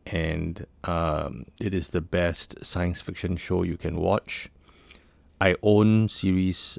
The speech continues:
um, season one to three, and, uh,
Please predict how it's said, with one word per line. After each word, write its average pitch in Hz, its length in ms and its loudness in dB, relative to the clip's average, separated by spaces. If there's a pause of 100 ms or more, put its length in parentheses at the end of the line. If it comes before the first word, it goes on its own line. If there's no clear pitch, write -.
(100)
um, 87 480 -2
season 95 380 0
one 92 280 6 (160)
to 82 500 -4 (540)
three, 143 640 4
and, 92 600 2
uh, 90 120 2